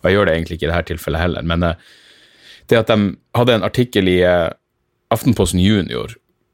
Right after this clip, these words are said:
hvor liksom unger ble lurt til å være med, og du lurer, du lurer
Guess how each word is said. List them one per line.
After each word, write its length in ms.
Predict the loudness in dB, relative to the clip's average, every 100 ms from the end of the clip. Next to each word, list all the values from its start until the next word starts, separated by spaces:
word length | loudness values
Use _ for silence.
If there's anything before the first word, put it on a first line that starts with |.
| _
hvor 140 | -4 -4
liksom 240 | -2 0
unger 240 | 2 2 0
ble 140 | -2
lurt 220 | -2 -4
til 100 | -4
å 60 | -4
være 100 | -2
med, 160 | -2 -2
og 220 | -2 -2 -4
du 60 | -2
lurer, 460 | 0 0 -2 -10 -8
du 60 | -4
lurer 560 | 0 0 0 -2 -4